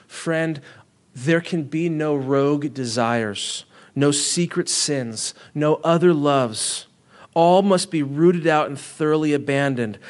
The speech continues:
There is only God. He alone is worthy, and he demands our complete attention and our total worship.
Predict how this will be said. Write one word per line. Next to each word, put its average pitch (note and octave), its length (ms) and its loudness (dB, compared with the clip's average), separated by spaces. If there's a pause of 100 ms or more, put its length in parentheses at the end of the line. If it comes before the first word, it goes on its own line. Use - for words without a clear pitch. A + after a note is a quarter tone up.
(140)
There D#3 220 4
is F3 540 2
only D#3 380 2
God. C3 500 -2 (180)
He E3+ 280 2
alone D3+ 840 2
is C3 300 -2
worthy, A2 560 -2 (260)
and D3 100 2
he D3+ 80 4
demands D3 520 2
our C#3 80 0
complete D3 520 -4
attention C#3+ 680 -6
and C3+ 80 -4
our A#2+ 100 -4
total C#3 600 -2 (280)
worship. C3 600 -2